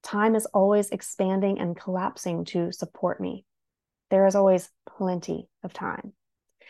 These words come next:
And I really want you to notice the way that your nervous system shifts here. Because when we start to ground down into time abundance, you'll start to find more evidence that supports this belief. You'll also find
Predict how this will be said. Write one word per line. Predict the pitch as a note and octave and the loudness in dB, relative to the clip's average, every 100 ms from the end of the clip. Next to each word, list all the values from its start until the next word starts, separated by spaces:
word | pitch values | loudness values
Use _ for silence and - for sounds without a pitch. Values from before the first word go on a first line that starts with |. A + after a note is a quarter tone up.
| - | -4
And | G3 | 2
I | F#3+ | 6
really | G3 G#3+ B3 | 8 8 8
want | B3 A#3+ | 6 4
you | A3 | 2
to | G3+ | 4
notice | F#3 F3+ G#3 G#3+ | 4 2 2 0
the | F#3+ | -2
way | F3+ F#3 | 2 0
that | G3 G3 | 0 -4
your | E3+ | -6
nervous | E3 E3 F3+ - | -4 -2 -2 -2
system | F3+ - E3 | -6 -4 -6
shifts | - E3 - | -6 -8 -4
here. | F3+ G3 - _ _ _ _ _ _ _ - | -6 -6 -12 _ _ _ _ _ _ _ 4
Because | G3+ | 6
when | G3 G3 | 6 6
we | A3+ | 6
start | - C4 B3+ | 4 -2 0
to | |
ground | G#3+ G3 F#3+ | 2 2 2
down | F3+ F#3 | 2 2
into | F#3+ E3+ | -2 -4
time | - - F3 F3+ F3+ | -8 -4 0 0 0
abundance, | E3 E3 F#3 B3+ D4 - - _ _ _ _ _ - | -2 0 0 -2 -4 -14 -16 _ _ _ _ _ 4
you'll | A3 | 4
start | B3 C#4+ D4 | 6 -2 -2
to | B3 | 0
find | A#3+ A#3+ A3 | 2 4 4
more | G3 G3 | 2 2
evidence | A3 G3+ F3 E3+ - | 0 0 -2 -4 -8
that | F#3+ F3+ | -6 -2
supports | F#3 - G#3 G3 G3 - _ - | -2 2 4 4 0 -18 _ -2
this | F3 E3 - - - | -2 -2 -6 -14 -2
belief. | E3+ D3 - - - _ _ _ _ - _ | 0 0 -6 -12 -20 _ _ _ _ -20 _
You'll | F#3 | 4
also | - G3 B3+ - A#3 | 4 4 4 4 0
find | - E3 D#3 F3 | 2 -2 -2 -4